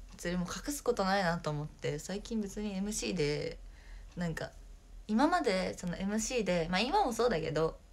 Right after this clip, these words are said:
例えば、まあ自分が喋る番が来ましたってなった時に、この言葉は言って大丈夫なのか、この言葉を言ったらみんなはどんな反応をするのかっ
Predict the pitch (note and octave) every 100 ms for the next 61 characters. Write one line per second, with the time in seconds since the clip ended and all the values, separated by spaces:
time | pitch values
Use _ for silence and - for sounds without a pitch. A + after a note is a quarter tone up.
0 | - - - - - G3+ A#3+ F#3+ F#3 -
1 | - - - - - F#3+ - - - -
2 | E3 F3 F3 A3 F#3+ F#3+ F#3 D#3+ E3+ F#3
3 | D#3 - C#3 D#3 - - - - - A#3+
4 | D4 C#4+ A#3+ F#3 F3 G#3+ C4 F#3+ - -
5 | - D4 F4 F#4+ G4 F#4+ F#4+ C#4 E3 F#3
6 | - C#4 A#3 C#4+ C#4+ C4 F#3+ C#3+ D3 -
7 | - - B3+ D4+ D4+ D4+ D4+ D#4 A#3 F#3+
8 | - F#3+ F3+ F3+ A3 C4+ G#3+ G3 B3 F#3+
9 | - E3+ E3 D3+ C#3+ E3 D#3 C#3+ -